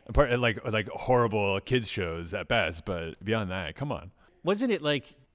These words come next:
Speaker 2: in the early days of Troma? Like, they don't do as much anymore, but didn't they used to kind of do a few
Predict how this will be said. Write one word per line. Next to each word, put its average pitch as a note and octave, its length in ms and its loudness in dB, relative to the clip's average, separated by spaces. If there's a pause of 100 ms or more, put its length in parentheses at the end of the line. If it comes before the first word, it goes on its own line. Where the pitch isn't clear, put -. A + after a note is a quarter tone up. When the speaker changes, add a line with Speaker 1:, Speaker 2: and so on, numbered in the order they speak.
Speaker 2:
in D3 140 -4
the C#3+ 220 -2
early D3+ 360 0
days D3 440 -2
of C3+ 540 -4 (160)
Troma? D3+ 580 0 (380)
Like, C3 160 -2
they D#3+ 80 6
don't F3 140 2
do E3+ 100 4
as C#3 100 2
much D3 200 2
anymore, C#3 360 2
but D3 120 0
didn't D3 160 0
they D#3 60 -2
used C#3 240 -4
to E3 80 -4
kind D3+ 220 -2
of C3 180 -6
do C#3+ 220 4
a C3+ 40 2
few C#3 560 2